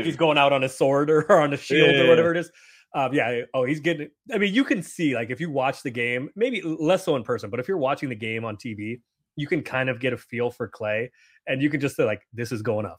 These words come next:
Speaker 1: <laughs> Like, Klay's shooting this, period. It doesn't matter if it's a good shot, if he, he, he may think he has a good one and then has to reload it and take it, put it on the ground,
Speaker 2: Yeah.
Speaker 1: and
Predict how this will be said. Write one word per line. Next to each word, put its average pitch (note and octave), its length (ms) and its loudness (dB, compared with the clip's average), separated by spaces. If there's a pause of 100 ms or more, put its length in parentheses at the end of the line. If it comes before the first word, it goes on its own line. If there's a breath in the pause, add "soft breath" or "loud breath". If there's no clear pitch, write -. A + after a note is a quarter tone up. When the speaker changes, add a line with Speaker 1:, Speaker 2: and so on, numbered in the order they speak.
Speaker 1:
<laughs> - 60 -20
Like, D3 300 -8 (400 loud breath)
Klay's D3+ 200 8
shooting A2 280 -2
this, - 200 -16
period. G#2 340 4 (300)
It B2 60 -12
doesn't D#3 220 2
matter F3 200 6
if E3 60 4
it's D3 140 2
a C#3 40 -2
good F3+ 200 0
shot, F3+ 400 4
if C3 180 -4
he, C3 220 -6 (500 soft breath)
he, E3+ 220 0
he E3 280 -2
may E3+ 160 4
think E3 160 2
he D#3+ 120 4
has C#3+ 100 6
a D3 60 -2
good D3 200 4
one D3 300 0
and C3+ 220 -2
then B2 180 0
has B2 180 0
to B2 100 -6
reload C#3 440 2
it E3+ 160 2
and A#2+ 140 -2
take B2 160 -4
it, - 100 -20
put B2+ 80 -6
it B2+ 80 0
on A2+ 80 -4
the A2 60 -4
ground, C#3 480 2
Speaker 2:
Yeah. A2 80 0
Speaker 1:
and G#2 80 -6